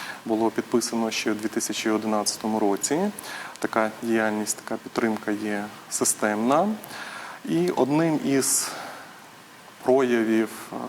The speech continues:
співпраці була, е, оновлення, підготовка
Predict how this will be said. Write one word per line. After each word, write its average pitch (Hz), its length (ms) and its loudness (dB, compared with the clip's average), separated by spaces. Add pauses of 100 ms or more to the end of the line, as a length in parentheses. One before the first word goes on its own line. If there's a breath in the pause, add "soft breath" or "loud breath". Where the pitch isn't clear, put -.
(220)
співпраці 151 960 2 (320 loud breath)
була, 127 360 4
е, 123 40 0 (1080 loud breath)
оновлення, 131 680 4
підготовка 117 920 0